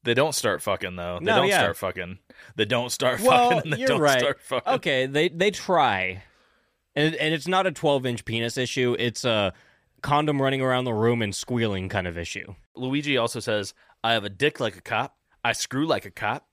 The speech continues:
Speaker 1: Maybe I am a cop." <laughs>
Speaker 2: Yeah, what does your dick have to do with anything?
Speaker 1: <laughs> I don't think <laughs> I don't,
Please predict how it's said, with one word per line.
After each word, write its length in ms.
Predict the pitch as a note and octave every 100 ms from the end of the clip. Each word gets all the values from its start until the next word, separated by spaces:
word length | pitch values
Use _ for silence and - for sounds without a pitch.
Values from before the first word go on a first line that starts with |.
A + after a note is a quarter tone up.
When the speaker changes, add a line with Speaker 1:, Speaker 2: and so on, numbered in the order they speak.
| _ B2
Speaker 1:
Maybe 340 | C3+ C3 C3+
I 80 | C3+
am 240 | C3 D#3+
a 80 | B2+
cop." 360 | - A#2+ B2 -
<laughs> 40 | _ _
Speaker 2:
Yeah, 280 | - D#3+ F3+
what 160 | C3+ G#3+
does 100 | F4
your 160 | G#4+ A#2+ -
dick 220 | E3 A3
have 220 | D3+ A2+ -
to 80 |
do 160 | G#2+ A2
with 160 | G2 G2
anything? 500 | F#2+ F2+ F2+ F2 - B2 _ _ _
Speaker 1:
<laughs> 420 | _ _ - E3+
I 80 | C#3+
don't 240 | D#3+ F3+ -
think 380 | F3+ D3+ C3 - _ _ _
<laughs> 140 | B2+ -
I 100 | B2+
don't, 160 | F#3+